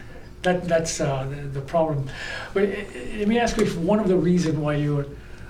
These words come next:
uh, why this process is, is, is taking place the way it is,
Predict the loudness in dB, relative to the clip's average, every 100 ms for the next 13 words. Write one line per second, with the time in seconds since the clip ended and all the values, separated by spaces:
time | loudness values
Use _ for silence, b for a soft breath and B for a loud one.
0 | B -6 -4 -2 -4 -2 0 0 -2 -6
1 | -2 -2 0 2 2 0 -2 0 -4 -4
2 | -6 -4 -4 -8 -10 -6 -4 -2 -2 0
3 | 0 2 0 2 2 2 2